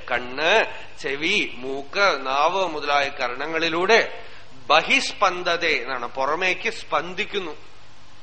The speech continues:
സ്പന്ദനമാണ്, എന്തോ ഒരു പ്രസരം നടന്നുകൊണ്ടേയിരിക്കണം. നമുക്കറിയില്ലേ? അതുകൊണ്ടാണ് നമ്മൾ എവിടെയോ ശ്രദ്ധിച്ചുകൊണ്ടിരിക്കുമ്പോ പോലും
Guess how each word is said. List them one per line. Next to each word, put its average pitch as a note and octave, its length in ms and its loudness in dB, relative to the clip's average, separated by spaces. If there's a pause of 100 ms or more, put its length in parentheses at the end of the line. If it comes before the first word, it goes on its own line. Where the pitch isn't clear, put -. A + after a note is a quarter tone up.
(800)
സ്പന്ദനമാണ്, D#3 760 0 (1040)
എന്തോ C#3+ 300 -6
ഒരു G3+ 180 2
പ്രസരം F3 480 -4
നടന്നുകൊണ്ടേയിരിക്കണം. F3 960 -2
നമുക്കറിയില്ലേ? D3+ 600 -4
അതുകൊണ്ടാണ് E3 520 0 (320)
നമ്മൾ D3+ 200 -6
എവിടെയോ E3 500 -2
ശ്രദ്ധിച്ചുകൊണ്ടിരിക്കുമ്പോ E3+ 1000 -6
പോലും F#3 380 -2